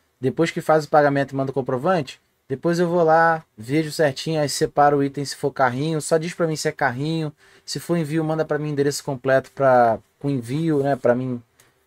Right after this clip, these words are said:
fazer o cálculo do frete, e eu dar seguimento nos trampos. Como amanhã é feriado, amanhã não tenho aula, amanhã eu devo passar o dia já organizando essas coisas.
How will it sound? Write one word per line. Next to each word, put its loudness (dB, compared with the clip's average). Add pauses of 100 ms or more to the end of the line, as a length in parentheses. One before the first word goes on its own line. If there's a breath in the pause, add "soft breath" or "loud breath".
(120)
fazer 0
o 0
cálculo 0
do -4
frete, 2 (560)
e 2
eu 6
dar 8
seguimento 0
nos -4
trampos. -2 (520 soft breath)
Como 4
amanhã 6
é 0
feriado, 6 (280)
amanhã 0
não 0
tenho 2
aula, 8 (140)
amanhã 0
eu 0
devo 0
passar -2
o 0
dia -2
já 0 (300)
organizando -2
essas -4
coisas. -4